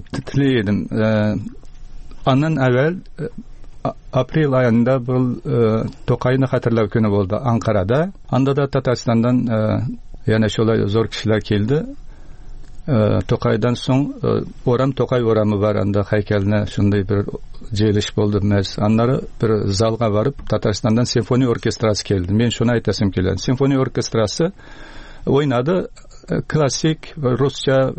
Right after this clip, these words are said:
шундай әлеге нәрсәләр, милли көйләрдән бик әз булды. Оркестра теләй идем мин, симфония оркестрасы безнең татарча,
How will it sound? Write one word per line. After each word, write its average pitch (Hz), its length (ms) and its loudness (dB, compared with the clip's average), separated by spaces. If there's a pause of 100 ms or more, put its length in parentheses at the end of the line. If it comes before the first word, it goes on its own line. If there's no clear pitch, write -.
шундай 120 380 0
әлеге 117 400 2
нәрсәләр, 113 640 2 (500)
милли 127 380 4
көйләрдән 131 580 0
бик 139 200 -2
әз 127 240 2
булды. 95 320 0 (240)
Оркестра 131 560 0 (280)
теләй 165 340 2
идем 120 200 2
мин, 101 220 0 (120)
симфония 113 460 0
оркестрасы 110 540 0
безнең 107 240 2
татарча, 113 540 0